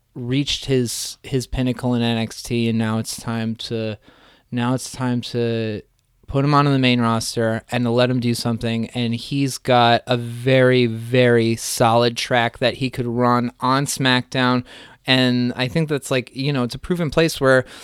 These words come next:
you, you put someone and you, and you push them, and he's such an interesting,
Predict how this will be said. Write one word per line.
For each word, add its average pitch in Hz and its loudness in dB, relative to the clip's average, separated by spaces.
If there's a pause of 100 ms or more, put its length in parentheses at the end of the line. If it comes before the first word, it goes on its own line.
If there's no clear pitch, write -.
(140)
you, 151 -2
you 147 -2
put 202 2
someone 160 0
and 143 0
you, 139 -2
and 143 0
you 139 -2
push 165 0
them, 131 -2
and 123 0
he's 123 -4
such - -4
an 131 -2
interesting, 123 -6